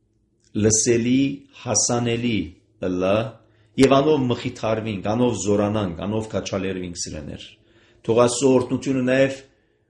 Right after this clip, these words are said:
բոլոր այն մարդոց, որոնք կուլիսներու ետին աշխատին այս ծրագրի հաջողության համար։ Նաև, ինչպես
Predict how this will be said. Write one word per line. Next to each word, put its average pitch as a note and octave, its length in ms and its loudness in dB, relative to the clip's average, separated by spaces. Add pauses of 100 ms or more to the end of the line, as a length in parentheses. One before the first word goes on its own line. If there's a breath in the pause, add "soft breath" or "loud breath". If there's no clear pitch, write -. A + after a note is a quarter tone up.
(160)
բոլոր A#2+ 220 4
այն A#2 140 4
մարդոց, A2 580 -2
որոնք G#2+ 440 -4 (560)
կուլիսներու A#2+ 560 2
ետին A2 240 0
աշխատին G#2 680 -2
այս G#2 320 -2
ծրագրի F#2+ 540 -4
հաջողության F2+ 640 -6
համար։ F2 280 -8 (1400 loud breath)
Նաև, B2+ 420 4 (480)
ինչպես A#2 400 -4